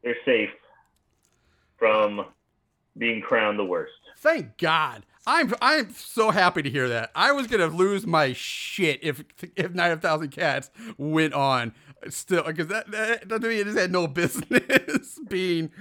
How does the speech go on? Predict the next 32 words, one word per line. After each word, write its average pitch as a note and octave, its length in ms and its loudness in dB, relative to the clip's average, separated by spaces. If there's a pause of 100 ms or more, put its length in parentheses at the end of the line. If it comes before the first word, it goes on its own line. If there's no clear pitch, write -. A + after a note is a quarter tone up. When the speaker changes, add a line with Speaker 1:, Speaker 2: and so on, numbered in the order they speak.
(160)
Speaker 1:
We F3+ 160 2
did, G#3+ 300 4
we G3 100 0
did B3+ 220 6
have F4+ 100 2
a G3+ 100 0
few G3+ 200 -2
people F3 280 0
comment, D#3+ 540 2
like, C#3 180 4
"I E3 60 4
would A3+ 220 6
like C4+ 340 4
to C#4 80 4
hear A3+ 320 2
Marshall F#3+ 380 2
lose D#3+ 440 2
his - 100 -12
shit," C#3 220 2
Speaker 2:
<laughs> - 960 4
Speaker 1:
but F#3 440 4 (1160)
in D3+ 120 4
all E3 260 8
reality, A#2+ 720 2 (200)
Doctor A#2 260 -2
Bones G2+ 360 -4
is G2 160 -12
such F3 220 2
a G#2+ 60 -4
bad E2+ 340 -4
movie. E2 340 -8
I D#2+ 120 -2